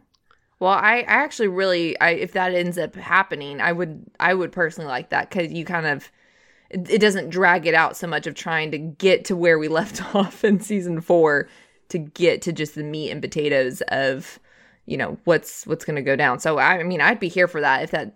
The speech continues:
is how it ends up going, which I could see. And especially, like you said, the the kids specifically age, age-wise and just time, that would make sense of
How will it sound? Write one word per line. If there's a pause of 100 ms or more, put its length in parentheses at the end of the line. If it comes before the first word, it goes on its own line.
is
how
it
ends
up
going,
which
I
could
see.
And
especially,
like
you
said,
the (260)
the
kids
specifically
age, (580)
age-wise
and
just
time, (600)
that
would
make
sense
of